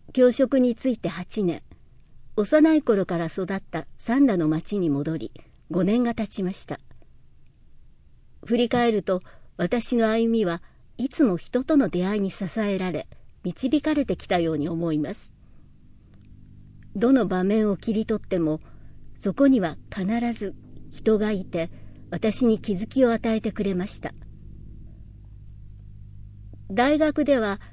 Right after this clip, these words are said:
社会福祉を学び、発達障害を中心に研究していました。大阪市の放課後児童クラブで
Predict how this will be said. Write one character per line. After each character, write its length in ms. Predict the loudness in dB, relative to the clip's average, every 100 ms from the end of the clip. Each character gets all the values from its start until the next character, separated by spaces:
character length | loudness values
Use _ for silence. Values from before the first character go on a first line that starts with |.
| -10
社 180 | -4 -2
会 220 | 2 2
福 220 | 2 0
祉 200 | 0 2
を 60 | 2
学 260 | 2 -2 -4
び、 180 | -6 -10 -16 -18 -18 -14
発 220 | -8 -4
達 220 | 0 0 0
障 280 | 4 4
害 220 | 4 2 0
を 80 |
中 220 | -2 -2 -2
心 240 | 0 -2
に 100 | -2
研 220 | -2 -4
究 180 | 0 -2
し 140 | 0
て 80 | -2
い 100 | -2
ま 120 | -2
し 120 | -6 -8
た。 160 | -10 -12 -20 -20 -20 -20 -20 -20 -20 -20 -20 -20 -20 -20 -20 -20 -20 -4 2
大 140 | 4
阪 340 | 4 2 2
市 140 | 2 0
の 180 | 0 0
放 220 | 2 2
課 180 | 2 2
後 140 | 2
児 160 | 2 0
童 180 | 0 0
ク 140 | -2
ラ 120 | -2
ブ 120 | -2
で 180 | -4 -4